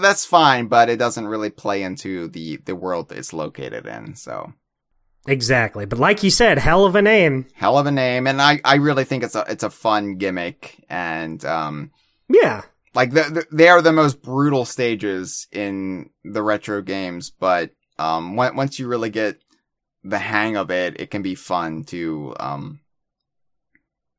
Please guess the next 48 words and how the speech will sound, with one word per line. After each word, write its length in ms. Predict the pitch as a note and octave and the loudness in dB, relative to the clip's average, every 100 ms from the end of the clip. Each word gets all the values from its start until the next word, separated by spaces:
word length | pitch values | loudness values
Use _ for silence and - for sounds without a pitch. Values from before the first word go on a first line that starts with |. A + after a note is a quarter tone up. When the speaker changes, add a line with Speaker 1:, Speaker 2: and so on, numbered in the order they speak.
| _ _ _ - | _ _ _ -4
Speaker 1:
to 120 | C3 | -2
just, 240 | C3 B2 | 0 0
like, 240 | B2 - - | 0 -2 -6
you, 400 | B2 C3 C#3 C#3 | -8 0 0 0
you 120 | C3+ | -4
see 180 | B2 C#3+ | -2 0
yourself 340 | C3+ A#2+ A#2 | 2 0 -2
gradually 520 | G2 A2 G#2 G#2 G#2 G2 | -2 2 2 0 -6 -6
getting 360 | G2 F#2+ F#2 | -6 -6 -6
better. 380 | F2 F#2 F2 D#2 | -2 -2 -2 -4
Like, 240 | E2 F2 - | -6 -6 0
"Oh 220 | D#3 C#3+ | 2 2
no, 180 | B2+ A#2 | 2 2
I 120 | G#2+ | 2
died 400 | G2+ G2 G2 - - | 2 2 2 -4 -6
right 180 | G2 F#2+ | -4 -4
away. 440 | F#2 F2+ E2 D#2+ - | -2 -2 -2 -4 2
Oh, 260 | D#3 B2+ | 4 4
I 120 | G#2 G#2+ | 2 2
got 160 | A2 | 0
a 20 | A2 | -2
little 160 | G#2 | -4
bit 140 | G2 F#2+ | -6 -8
further. 300 | C3+ B2 D#2 | -6 -6 -6
I 60 | D#2 | -6
got 140 | D#2+ | -8
a 80 | D#2+ | -8
little 120 | E2 | -8
bit 160 | F2+ - | -10 -8
further. 260 | C3+ A2+ | -6 -4
I 60 | E2 | -4
got 160 | D#2+ | -4
a 40 | F2 | -4
little 140 | B2+ | -4
Speaker 2:
Yeah. 80 | B2 | -6
Speaker 1:
bit 80 | G#2 | -8
further." 320 | A2+ G2 D2+ - | -8 -8 -8 -4
Speaker 2:
You, 180 | D3 F3 | 0 0
you, 200 | F#3+ G3 - - | 0 -2 -4 -4
you 120 | F#3+ | 0
can 140 | G3+ | 2
really 240 | F3 F#3+ F#3 | 4 6 6
get 160 | F3+ | 4
into 200 | F3+ E3+ | 4 4
the 100 | D3+ | 4
flow 640 | C#3 - D3 D#3 C#3+ C3+ A#2+ | 2 4 6 6 6 6 2
of, 460 | B2 B2 A#2+ A#2 A#2+ | 2 2 2 0 -4
uh, 640 | B2 B2 A#2 A#2 A2+ | -2 0 2 0 -2